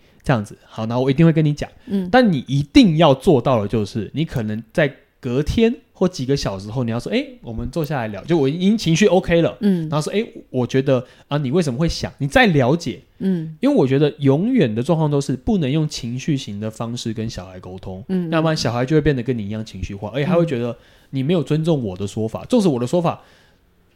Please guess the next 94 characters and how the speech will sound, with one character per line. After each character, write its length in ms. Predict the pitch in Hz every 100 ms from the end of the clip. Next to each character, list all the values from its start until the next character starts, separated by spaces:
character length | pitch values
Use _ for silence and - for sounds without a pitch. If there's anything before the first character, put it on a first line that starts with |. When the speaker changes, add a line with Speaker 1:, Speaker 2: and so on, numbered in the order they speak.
| _ _
Speaker 1:
大 160 | 262
人 100 | 185
会 100 | 202
觉 140 | 220 135
得 180 | 123 -
你 100 | 123
这 80 | 214
个 80 | 170
很 100 | 117
荒 180 | 135
谬， 220 | 131 117 98
Speaker 2:
嗯。 140 | 202 190
Speaker 1:
你 100 | 151
这 120 | 175
个 80 | 226
要 180 | 208 175
的 60 |
东 100 | 170
西 80 | 165
不 160 | 160 147
合 220 | 107 95
理， 80 | 95
可 160 | 131
是 160 | 165 226 -
对 120 | 277 240
小 140 | 151
孩 60 | 139
来 120 | 123
说， 140 | 139
他 160 | 139 247
没 100 | 208
有 120 | 196
所 120 | 143
谓 60 | 151
的 60 |
合 160 | 123 139
理 80 | 120
不 100 | 123
合 80 | 117
理， 80 |
他 160 | 202 226
就 100 | 254
是 60 | 240
只 220 | - 143
要 60 |
这 80 | 151
个 60 | 143
东 160 | 120
西。 220 | 120 104 -
Speaker 2:
嗯。 260 | - 175 165
Speaker 1:
他 140 | 165
很 240 | 277 139 127
单 180 | 170 196
纯 160 | 127
的 60 | 113
时 120 | 107
候， 180 | 107 101
你 80 | 156
把 100 | 139
它 60 |
变 140 | 139 156
得 60 |
很 80 | 113
复 120 | 98 127
杂， 240 | 95 78 _ _ _ _ -
然 100 | 220
后 80 |
你 60 | 180
的 100 | 151
情 300 | - 143 147
绪 120 | 160
会 100 | 190
让 80 | 180
他 100 | 185
更 220 | - 262
复 160 | 185 196
杂， 220 | - 92
而 80 | 139
且 100 | 170
情 260 | - 170 180
绪 120 | 226
会 100 | 220
让 140 | 202
他 80 | 185
的 100 | 185
解 260 | 165 117 90
读 160 | 110
跟 220 | 120 151
内 160 | 196 139
化 160 | 147 131
过 220 | 156 110
程 180 | 101 98
受 180 | 151
损。 220 | 104 -